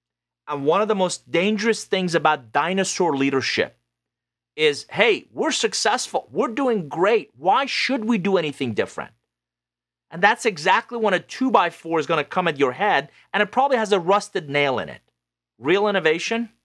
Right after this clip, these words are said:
doesn't need a battalion. It needs a seal Team Six. Get in, get it done, get out. And I tell my clients, "I like you, respectfully, not that much. I just, I don't wanna hang out with you for the next five years. I wanna get in,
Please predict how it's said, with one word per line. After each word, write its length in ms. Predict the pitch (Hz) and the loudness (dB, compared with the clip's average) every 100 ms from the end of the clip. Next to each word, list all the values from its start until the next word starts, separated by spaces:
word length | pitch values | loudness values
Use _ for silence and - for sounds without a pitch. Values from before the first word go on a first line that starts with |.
| _ _ | _ _
doesn't 300 | 165 180 190 | -4 0 2
need 140 | 185 170 | 2 2
a 60 | |
battalion. 640 | 127 127 - 143 101 - - _ _ _ _ _ _ _ - | 0 -2 -2 -2 -2 -10 -20 _ _ _ _ _ _ _ -10
It 100 | 135 | -4
needs 280 | 160 143 | -2 -2
a 60 | 139 | -2
seal 360 | - - 151 139 | -2 -2 -2 -2
Team 300 | - 110 95 | -4 -4 -4
Six. 560 | - - - - - _ 104 | -4 -6 -8 -12 -12 _ _
Get 240 | 101 160 196 | -2 0 2
in, 320 | 165 165 165 _ _ 95 110 | 0 -2 -8 _ _ _ -2
get 180 | 143 196 | 0 2
it 180 | 165 | 0
done, 400 | 139 135 135 135 _ 98 | 0 0 -2 -6 _ -4
get 160 | 123 113 | 0 0
out. 220 | 80 - _ _ _ _ _ - | -2 -6 _ _ _ _ _ -6
And 100 | 170 | -2
I 60 | 196 | 0
tell 200 | 226 240 | 0 0
my 120 | 226 | 0
clients, 460 | - 214 143 - - | 0 0 -2 -6 -4
"I 80 | 147 | -2
like 340 | 147 165 185 220 | 2 0 -2 -4
you, 280 | 277 277 _ - | -4 -6 _ -10
respectfully, 540 | 143 180 185 226 220 | -4 -2 -2 0 0
not 240 | 151 196 | 2 2
that 180 | 202 190 | 2 0
much. 420 | 156 87 - - - | -2 -6 -8 -12 -4
I 100 | 156 | -2
just, 220 | 185 - | -4 -2
I 100 | 165 | 0
don't 100 | 226 | 2
wanna 140 | 226 185 | 2 0
hang 200 | 202 196 | 0 2
out 160 | 190 | 2
with 100 | 175 | 0
you 80 | 147 | -6
for 120 | 135 | -6
the 60 | 135 | -2
next 180 | 127 - | -2 -2
five 340 | - 110 107 | 0 0 0
years. 340 | 107 85 67 - _ _ | -2 -2 -4 -12 _ _
I 100 | 139 | -2
wanna 180 | 156 143 | 0 0
get 240 | 123 175 | 2 2
in, 340 | 214 185 190 | 2 0 -4